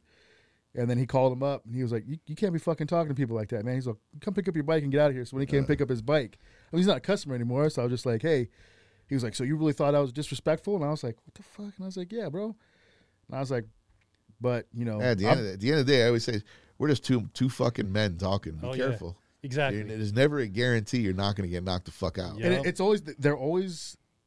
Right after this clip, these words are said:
Speaker 1: they're, when they know you got that fucking, that company shirt on
Speaker 3: Yep.
Speaker 1: is when they get the bravest.
Speaker 2: Yeah.
Speaker 3: Oh, yeah.
Speaker 1: 'Cause I, I guarantee you nobody's gonna talk that same shit
Speaker 3: No.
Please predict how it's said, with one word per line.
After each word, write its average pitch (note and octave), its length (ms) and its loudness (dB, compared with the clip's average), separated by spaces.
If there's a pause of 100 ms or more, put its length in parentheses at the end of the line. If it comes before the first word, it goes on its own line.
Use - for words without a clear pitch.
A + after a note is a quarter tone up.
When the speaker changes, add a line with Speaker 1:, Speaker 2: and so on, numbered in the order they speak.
Speaker 1:
they're, A#2+ 480 0 (160)
when D3+ 160 4
they C3+ 100 2
know D#3+ 220 6
you F3+ 100 -2
got D#3 240 0
that C#3+ 160 -2
fucking, C3+ 560 2 (640)
that C3 220 -2
company C3+ 340 2
shirt C3+ 300 2
on F#2+ 160 -8 (220)
Speaker 3:
Yep. A2+ 260 -6 (400)
Speaker 1:
is A#2 180 -2
when A#2+ 380 0
they B2 160 -2
get A#2 240 -4 (320)
the A#2 100 -4
bravest. G#2 460 -6
Speaker 2:
Yeah. E2 160 -4
Speaker 3:
Oh, A2+ 80 -6
yeah. F#2 220 -10 (280)
Speaker 1:
'Cause C#3 100 2
I, B2+ 200 2
I C3 40 2
guarantee E3+ 420 2
you E3+ 40 4
nobody's D#3 280 4
gonna C#3+ 100 2
talk C#3+ 180 0
that A#2+ 120 0
same C#3+ 240 0
shit D#3+ 380 2
Speaker 3:
No. F2 340 -12